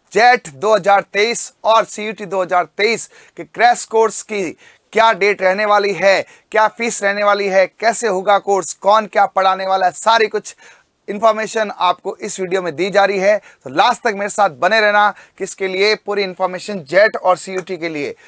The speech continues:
तो उत्कर्ष आपके लिए लाया है जेट एग्रीकल्चर का क्रैश कोर्स दो हज़ार तेईस का। दो हज़ार तेईस में जो परीक्षा होने वाली है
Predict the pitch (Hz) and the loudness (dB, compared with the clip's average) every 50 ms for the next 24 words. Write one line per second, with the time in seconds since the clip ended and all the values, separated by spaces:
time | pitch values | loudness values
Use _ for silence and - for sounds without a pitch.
0 | - - _ _ - - 233 226 202 170 120 _ _ - 170 190 _ - 254 254 | -20 -20 _ _ -2 2 2 2 2 0 -2 _ _ -12 -12 -10 _ 0 0 0
1 | 233 - 220 214 214 - 214 220 220 196 190 190 196 190 170 165 170 190 214 240 | 2 4 2 2 2 2 0 0 2 4 4 6 4 4 4 4 2 4 4 4
2 | 233 208 _ _ _ _ _ - 135 180 202 220 233 247 233 - 214 - _ - | 0 -2 _ _ _ _ _ -6 0 4 6 6 6 4 2 -4 -16 -14 _ -4
3 | 175 190 190 226 240 196 233 226 220 - - 226 220 208 - 214 208 202 - - | -4 -2 -2 -2 -4 0 0 -2 0 0 0 0 0 2 2 2 2 2 0 0
4 | 202 226 240 226 - - - 220 220 196 156 170 190 185 156 151 190 196 175 - | 2 2 2 2 0 -4 -4 -4 -4 -4 -2 -2 -2 -2 2 2 2 2 2 0
5 | - - 202 226 226 - - - 160 139 101 - - _ _ _ - 165 175 170 | -2 0 0 0 0 -2 -2 0 0 0 0 -4 -10 _ _ _ -6 -4 -2 2
6 | 185 196 196 - - 202 208 233 254 - - 226 220 190 220 208 - 208 190 202 | 2 2 2 2 0 0 0 0 0 -2 -4 -8 -6 -4 -4 -4 -2 -2 -2 -2
7 | 180 185 202 180 151 160 175 190 196 208 202 202 202 180 170 190 214 226 208 | -2 -4 -6 -6 -4 -4 -2 2 2 2 2 2 0 2 2 2 2 2 0